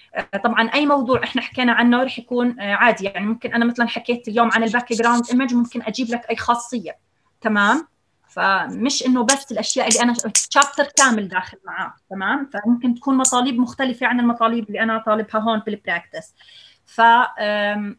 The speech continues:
على نفس المبدأ أنا رح أجيب لك ويب بيج وأنت رح تطبق عليها ال-، الستايل ال-، اللي أنا طالبه منك. زي ما حكيت لك، إذا حددت لك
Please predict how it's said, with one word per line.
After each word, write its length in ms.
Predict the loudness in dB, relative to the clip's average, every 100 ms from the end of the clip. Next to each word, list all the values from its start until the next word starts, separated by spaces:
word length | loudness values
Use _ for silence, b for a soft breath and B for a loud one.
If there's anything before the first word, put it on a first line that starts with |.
| -2
على 200 | 0 2
نفس 240 | 0 -2
المبدأ 360 | 0 2 0 -2
أنا 180 | -2 -2
رح 200 | -4 -6
أجيب 240 | -4 -2
لك 200 | -4 -2
ويب 160 | -2 2
بيج 360 | 2 2 0
وأنت 180 | -4 -2
رح 180 | -4 -6
تطبق 420 | -6 -6 -6 -4
عليها 440 | -2 0 2 0 B B B _ -8
ال-، 380 | -6 -4 -2 0
الستايل 840 | 0 0 -4 2 4 6 4 -2 -8
ال-، 320 | -6 -4 -4
اللي 260 | -4 -4
أنا 100 | -4
طالبه 340 | 0 -2 -2 -6
منك. 340 | -8 -8 -8
زي 120 | -4
ما 80 | -4
حكيت 380 | -4 -6 -6 -6
لك، 80 | -10
إذا 100 | -10
حددت 440 | -10 -8 -6 -6 -4
لك 280 | -4 -4